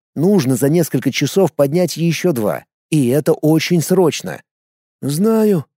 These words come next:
Присоединяйся к нам и получишь часть информации, ответил старик ничего не выражающим голосом. "Странно, что ты не успел подняться хотя бы до двадцатого. Уровни просто набиваются". "А без вступления в орден?"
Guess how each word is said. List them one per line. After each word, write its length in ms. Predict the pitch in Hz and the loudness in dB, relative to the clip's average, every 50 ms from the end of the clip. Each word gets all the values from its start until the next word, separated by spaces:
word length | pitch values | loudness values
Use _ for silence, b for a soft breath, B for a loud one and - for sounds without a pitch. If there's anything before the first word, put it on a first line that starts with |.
| _ _ _ - | _ _ _ -6
Присоединяйся 840 | 156 170 185 - - 190 196 175 190 202 208 208 208 180 - - 170 | -2 -2 -2 0 0 -2 0 0 2 2 2 2 0 0 0 -2 -2
к 80 | - | 0
нам 300 | 160 165 185 190 196 202 | 0 0 2 2 2 2
и 40 | 190 | 0
получишь 540 | 156 180 170 170 180 208 185 - 180 175 - | 2 0 0 2 2 0 0 -2 -2 -4 -4
часть 360 | - - 175 190 185 - - | -4 -4 -4 -2 -4 -4 -4
информации, 760 | 160 135 - 147 147 147 147 156 170 160 - - 160 151 139 _ _ _ _ _ _ _ _ - 101 | -6 -6 -4 -4 -4 -2 -2 -2 -4 -4 -4 -4 -4 -4 -6 _ _ _ _ _ _ _ _ -4 -4
ответил 340 | 104 - 117 - 127 120 | -2 -2 -2 -2 0 -2
старик 420 | 113 - - 131 139 165 170 - 139 | -2 -2 0 0 2 2 0 0 0
ничего 400 | 185 196 180 - - 202 208 202 | -2 0 0 -2 -2 0 0 2
не 100 | 185 185 | 2 2
выражающим 680 | 175 185 180 175 147 151 165 160 139 - - 156 151 | 2 2 2 2 2 2 0 0 -2 -2 -2 -2 -2
голосом. 500 | 135 123 104 87 82 - - 82 67 67 _ _ _ _ _ _ _ _ - | 0 0 -2 -2 -4 -6 -8 -12 -12 -14 _ _ _ _ _ _ _ _ -12
"Странно, 640 | - - - - 202 208 202 208 220 233 240 240 | -12 -8 -2 0 0 2 2 2 2 2 2 2
что 200 | 180 - - 208 | 0 0 -2 -2
ты 120 | 143 170 165 | 0 2 2
не 120 | 175 180 | 2 2
успел 360 | 165 - - 151 151 170 190 | 2 0 0 0 0 0 0
подняться 600 | - 202 185 165 143 139 135 131 - - - 208 | 0 0 0 0 0 0 -2 -2 -4 -4 -6 -4
хотя 400 | - - 180 143 - 139 127 123 | -4 -4 -4 -4 -4 -4 -4 -4
бы 160 | 123 143 151 | -2 -4 -4
до 140 | 139 147 160 | -2 -2 -4
двадцатого. 760 | 147 165 185 190 175 - - 214 190 - 143 127 127 131 - _ _ _ _ _ _ - | -4 -2 -4 -4 -4 -4 -2 -4 -4 -2 -4 -6 -6 -8 -10 _ _ _ _ _ _ -10
Уровни 480 | 180 202 214 208 220 190 190 175 190 185 | -6 -2 0 2 2 2 2 2 2 0
просто 420 | - 180 226 233 190 - - 156 | 0 2 2 0 0 0 -4 -4
набиваются". 760 | 143 139 131 143 131 139 147 143 143 131 - - 135 131 - _ _ _ _ _ _ _ _ _ _ _ _ | -4 -2 -2 -2 -2 -2 -2 -2 -2 -4 -6 -8 -8 -8 -10 _ _ _ _ _ _ _ _ _ _ _ _
"А 140 | - 147 160 | 0 2 2
без 320 | 156 131 139 156 160 151 - | 2 4 4 4 4 2 0
вступления 680 | - - - - 160 139 156 160 160 160 160 160 156 | -2 -6 -2 -2 0 0 2 2 2 2 2 2 2
в 120 | 135 147 | 2 2
орден?" 380 | 156 156 143 127 139 143 131 | 2 2 2 2 0 -2 -2